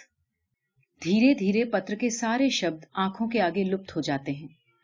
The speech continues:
رہ جاتا ہے تو کیول شیش پھر۔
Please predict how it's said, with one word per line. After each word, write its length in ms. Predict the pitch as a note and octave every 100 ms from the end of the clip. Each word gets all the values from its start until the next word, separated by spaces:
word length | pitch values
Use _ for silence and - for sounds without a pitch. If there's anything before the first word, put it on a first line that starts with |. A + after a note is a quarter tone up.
| _ _ _ -
رہ 160 | G3
جاتا 380 | G#3 A3 G#3 G3+
ہے 100 | G3+
تو 120 | A3+
کیول 440 | A#3 G#3 G3 G#3+ A3+
شیش 580 | - - G3+ G3+ - -
پھر۔ 180 | F3